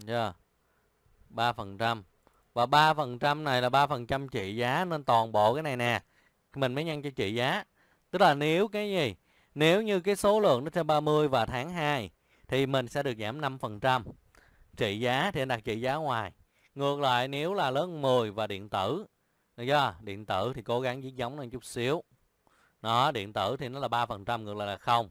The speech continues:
Và tất cả anh em nhân cho trị giá. Vậy thôi. Đó, sai rất là tiếc. Còn thành tiền người ta nói một trừ giảm giá thôi.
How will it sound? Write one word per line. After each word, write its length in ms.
Và 80
tất 220
cả 100
anh 180
em 100
nhân 160
cho 160
trị 140
giá. 280
Vậy 160
thôi. 200
Đó, 340
sai 260
rất 160
là 80
tiếc. 200
Còn 160
thành 260
tiền 280
người 100
ta 120
nói 300
một 300
trừ 160
giảm 160
giá 280
thôi. 180